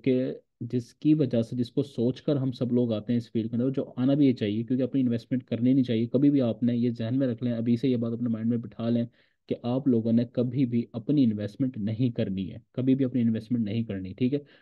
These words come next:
बहुत सारे स्टूडेंट हैं जो इस, ये गलतियां करते हैं, और मैं हमेशा ही समझाता हूँ, अपने हर लेक्चर में उनको ये चीज़ समझाता हूँ, और बल्कि सबको समझाता हूँ कि कभी भी बिल्कुल इनिशियल लेवल पर आप लोग अपनी इन्वेस्टमेंट नहीं करेंगे,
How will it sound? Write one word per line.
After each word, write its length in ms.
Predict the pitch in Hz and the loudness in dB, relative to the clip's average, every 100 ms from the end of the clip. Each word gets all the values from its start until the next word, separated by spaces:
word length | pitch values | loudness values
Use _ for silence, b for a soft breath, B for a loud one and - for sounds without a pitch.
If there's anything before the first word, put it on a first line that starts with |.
| b _ - | b _ -6
बहुत 280 | 120 151 - | -4 -4 -2
सारे 140 | 147 | -2
स्टूडेंट 260 | 135 127 131 | 0 2 2
हैं 60 | |
जो 80 | 131 | 2
इस, 120 | 123 - _ 123 - 127 | -2 -8 _ -20 -8 0
ये 120 | 127 | 4
गलतियां 400 | 120 117 117 127 | 4 2 2 0
करते 320 | 120 107 107 | 0 -4 -2
हैं, 80 | 127 | -2
और 200 | 113 117 | 0 2
मैं 180 | 113 117 | 4 2
हमेशा 400 | 110 101 117 127 | 0 -2 -2 0
ही 100 | 135 | -2
समझाता 380 | 131 113 117 120 | 0 0 0 -2
हूँ, 80 | 117 | -2
अपने 140 | 120 | -2
हर 160 | 117 113 | -2 -2
लेक्चर 320 | 113 113 127 | -4 -2 -2
में 120 | 127 | 0
उनको 160 | 120 117 | -2 -2
ये 60 | |
चीज़ 120 | 113 110 | -4 -4
समझाता 360 | 107 107 104 | -4 -4 -2
हूँ, 100 | 120 b b b - | -4 b b b -6
और 80 | |
बल्कि 240 | 123 131 147 | -2 0 -2
सबको 340 | 147 156 190 | -6 -4 -2
समझाता 360 | 156 127 123 120 | 0 0 0 -2
हूँ 100 | 127 | -4
कि 120 | 139 | -4
कभी 320 | 135 127 143 139 | -4 0 2 2
भी 200 | 127 123 | 2 0
बिल्कुल 440 | 135 151 151 170 | 0 0 0 -2
इनिशियल 420 | 127 131 127 143 | 2 2 2 2
लेवल 220 | 113 104 | 2 -2
पर 220 | 92 90 - - | -6 -10 -14 -10
आप 240 | 117 120 | -8 -2
लोग 140 | 131 123 | -2 -2
अपनी 220 | 117 123 | 0 0
इन्वेस्टमेंट 460 | 107 107 - 131 | 0 -4 -4 -4
नहीं 220 | 120 104 117 | -2 -2 -2
करेंगे, 320 | 101 87 80 | -4 -6 -6